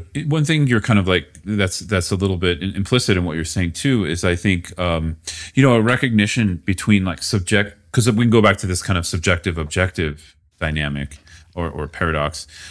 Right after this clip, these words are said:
uh, which is, I find that to be a problem of, like, an idea or belief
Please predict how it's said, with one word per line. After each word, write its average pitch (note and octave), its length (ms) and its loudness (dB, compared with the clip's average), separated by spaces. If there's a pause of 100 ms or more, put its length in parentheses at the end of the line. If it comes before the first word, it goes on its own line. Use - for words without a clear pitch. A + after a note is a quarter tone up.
(140)
uh, G2 120 4
which G#2+ 200 2
is, - 260 -4 (280)
I C#3+ 140 4
find D3+ 200 2
that F#2 120 -2
to - 80 -2
be G2 80 4
a F2+ 60 0
problem F#2+ 500 2
of, F2+ 240 -2
like, E2 320 0 (720)
an G#2 80 6
idea G2+ 420 6
or G2+ 80 4
belief G2+ 640 0